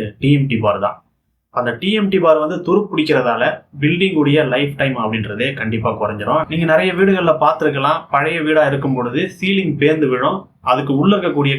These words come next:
கம்பிகள் வந்து துரு பிடிச்சிருக்கும் இந்த மாதிரி. இப்ப அந்த மாதிரி துரு பிடிக்குது அப்படின்னா அந்த கம்பியுடைய ஸ்ட்ரென்த்தே வந்து போயிருச்சு அப்படின்னு தான் அர்த்தம். அதனால அதை ஒட்டி இருக்கக்கூடிய அந்த கான்கிரீட் ஸ்ட்ரக்சர் அப்படின்றது பேந்து விழுந்துரும். அப்போ பில்டிங் உடைய லைஃப் டைம் அப்படின்றது அதோட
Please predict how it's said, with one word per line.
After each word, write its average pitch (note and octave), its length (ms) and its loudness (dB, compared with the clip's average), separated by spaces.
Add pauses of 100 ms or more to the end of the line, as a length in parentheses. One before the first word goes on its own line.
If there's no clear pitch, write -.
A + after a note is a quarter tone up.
கம்பிகள் C#3+ 380 0
வந்து D3+ 220 -4
துரு D3+ 180 2
பிடிச்சிருக்கும் A#2+ 540 -2 (500)
இந்த C3 220 2 (100)
மாதிரி. A2 220 -2 (480)
இப்ப - 140 0
அந்த F#3 180 -2
மாதிரி G#3 300 0
துரு A3 240 2
பிடிக்குது F#3+ 300 0
அப்படின்னா F#3 260 2
அந்த G#3+ 180 2
கம்பியுடைய D#3+ 480 0
ஸ்ட்ரென்த்தே D3 460 0
வந்து C#3 200 0 (300)
போயிருச்சு E3+ 480 2
அப்படின்னு B2+ 280 -2
தான் A#2+ 120 2
அர்த்தம். D3 260 -2 (200)
அதனால C#3+ 240 0 (100)
அதை C#3+ 160 0
ஒட்டி C3+ 200 -2
இருக்கக்கூடிய C3+ 440 -2
அந்த D#3 120 -2 (100)
கான்கிரீட் C#3+ 340 -2
ஸ்ட்ரக்சர் B2+ 340 -4
அப்படின்றது A2 380 -4 (140)
பேந்து C3+ 280 0
விழுந்துரும். A2+ 460 -2 (300)
அப்போ D3+ 260 -2
பில்டிங் F#3+ 340 -2
உடைய D#3 240 0
லைஃப் C#3+ 240 -4
டைம் C#3 180 -2
அப்படின்றது A#2 400 -6
அதோட A#2+ 280 0